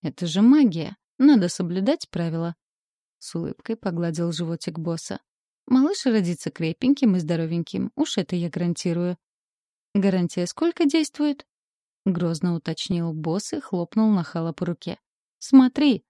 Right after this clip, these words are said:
столько же будет и твоя жизнь длиться, уж это я гарантирую». Махмаил снова побелел и, закатив глаза, брякнулся на бок. Я восхищенно покачала головой, а босс ехидно пнул его в бок.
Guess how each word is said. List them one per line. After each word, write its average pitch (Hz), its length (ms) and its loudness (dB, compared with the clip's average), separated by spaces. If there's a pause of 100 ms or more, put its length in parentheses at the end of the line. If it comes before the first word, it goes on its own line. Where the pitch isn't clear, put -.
столько 240 460 4
же 170 120 -2
будет 165 320 -4
и 175 40 -6
твоя 208 300 2
жизнь 175 320 2
длиться, 165 540 -4
уж 240 200 0
это 277 200 0
я 180 320 4
гарантирую». 175 680 -2 (920)
Махмаил 165 460 -4
снова 170 400 -2
побелел 175 600 -2
и, 190 280 -2
закатив 165 520 -6
глаза, 170 380 -4
брякнулся 170 720 -6
на 165 200 -2
бок. 165 220 -8 (340)
Я 185 200 0
восхищенно 160 640 -6
покачала - 540 -8
головой, 175 460 -2 (240)
а 220 180 2
босс 175 280 -4
ехидно 170 480 -4
пнул 175 340 -2
его 175 260 -2
в 165 100 -4
бок. 160 300 -6